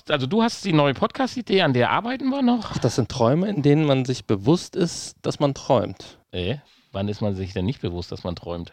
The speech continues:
Speaker 1: In dem Moment, wenn du nicht bewusst bist, dass du träumst, erinnerst du dich auch nicht dran und weißt nicht mehr, dass du geträumt hast.
Speaker 2: Nee, in dem Moment, in dem du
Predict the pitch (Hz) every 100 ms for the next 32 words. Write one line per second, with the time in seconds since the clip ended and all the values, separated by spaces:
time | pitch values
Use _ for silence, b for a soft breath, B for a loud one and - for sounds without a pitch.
0 | _ - 92 101 101 101 95 107 - 98
1 | 139 - 131 - 98 82 98 123 117 110
2 | 143 107 92 87 95 95 101 98 90 147
3 | 104 82 82 - 78 87 90 - - -
4 | _ - 110 113 107 107 107 101 104 117
5 | - - 117 110 117 110 113 113 131 -